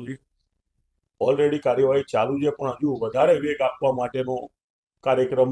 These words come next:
ઘડાઈ ગયેલો છે અને જે સાચા અર્થમાં લાભાર્થી છે,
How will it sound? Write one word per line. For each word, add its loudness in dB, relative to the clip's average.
ઘડાઈ -2
ગયેલો 2
છે -4
અને 0
જે -4
સાચા 2
અર્થમાં -4
લાભાર્થી 0
છે, -16